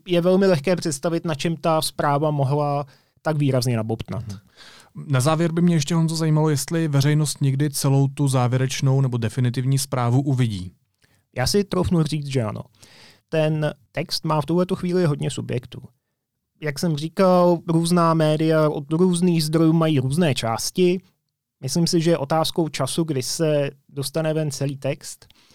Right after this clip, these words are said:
Speaker 1: Ale možná úplně nejpravděpodobnější zdroj je pražský magistrát, který je jedním, eh,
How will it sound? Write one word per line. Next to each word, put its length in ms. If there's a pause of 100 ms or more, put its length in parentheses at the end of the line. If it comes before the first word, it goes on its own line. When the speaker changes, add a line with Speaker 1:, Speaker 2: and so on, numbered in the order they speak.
(320)
Speaker 1:
Ale 100
možná 240
úplně 340
nejpravděpodobnější 1300 (100)
zdroj 420
je 180
pražský 340
magistrát, 600
který 500 (280)
je 340
jedním, 560
eh, 20